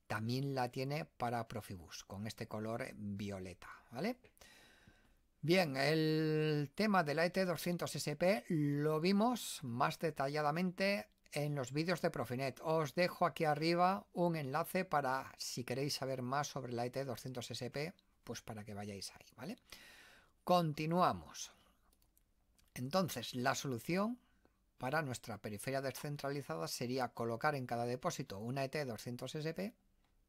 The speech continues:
¿vale? Nuestro C P U, ¿vale? Hay una otra cosa más que os voy a explicar a la continuación. Nuestra C P U aquí en cabecera y con un cable Profibus conectaríamos,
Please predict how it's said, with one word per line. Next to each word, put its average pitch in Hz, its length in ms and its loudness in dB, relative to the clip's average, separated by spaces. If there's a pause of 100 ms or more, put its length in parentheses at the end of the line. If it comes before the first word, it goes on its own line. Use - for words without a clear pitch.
(160)
¿vale? 113 300 -6 (1500)
Nuestro 143 1080 2 (760)
C 196 140 4
P 156 160 0
U, 90 160 -4 (420)
¿vale? 139 360 -6
Hay 123 160 -4
una 127 80 -4
otra 131 180 -4
cosa - 240 -4
más 147 160 -2
que - 80 -8
os 117 80 -4
voy 123 80 -2
a - 20 -2
explicar 110 360 -6
a 104 80 -4
la 101 80 -8
continuación. 101 720 -12
Nuestra 120 300 -10
C 135 160 -4
P 151 140 -2
U 175 100 0
aquí 143 180 -4
en 131 100 -6
cabecera 185 640 -2
y 156 240 -4
con 110 300 -4
un 156 320 -4 (160)
cable 123 500 -4 (560)
Profibus 165 720 -4 (180)
conectaríamos, 120 1040 -8